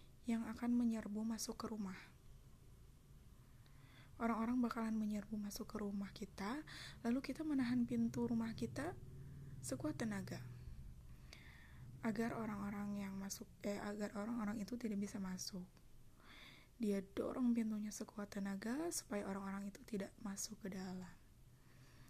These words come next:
Nah, orang-orang yang tadi yang mendorong pintunya, ju-, eh,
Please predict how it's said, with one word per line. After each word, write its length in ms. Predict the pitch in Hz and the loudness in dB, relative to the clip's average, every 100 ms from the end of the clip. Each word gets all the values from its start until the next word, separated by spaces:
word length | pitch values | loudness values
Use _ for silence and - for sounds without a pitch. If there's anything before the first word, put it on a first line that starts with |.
| - - - - - - - - - - | -16 -16 -18 -18 -18 -20 -20 -18 -18 4
Nah, 160 | 247 240 | 6 8
orang-orang 480 | 254 247 247 240 | 6 8 8 8
yang 60 | 240 | 6
tadi 240 | 240 262 415 - - - - - | 4 0 -4 -8 -16 -18 -18 2
yang 160 | 240 240 | 6 8
mendorong 320 | 233 226 226 | 8 6 4
pintunya, 400 | 233 233 302 392 - 202 | 4 2 0 -2 -4 -4
ju-, 160 | - - - - | -4 -10 -16 -8
eh, 80 | - | -2